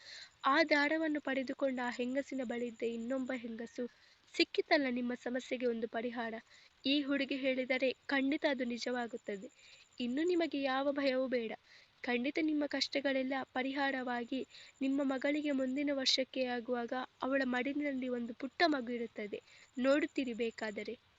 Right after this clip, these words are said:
ಎಂದರು. ಅವರ ಮಾತು ಕೇಳಿ ಆಶ್ಚರ್ಯಪಟ್ಟುಕೊಂಡ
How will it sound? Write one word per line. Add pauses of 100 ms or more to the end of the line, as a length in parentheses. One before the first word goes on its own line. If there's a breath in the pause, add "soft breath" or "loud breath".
ಎಂದರು. (1400 loud breath)
ಅವರ
ಮಾತು
ಕೇಳಿ
ಆಶ್ಚರ್ಯಪಟ್ಟುಕೊಂಡ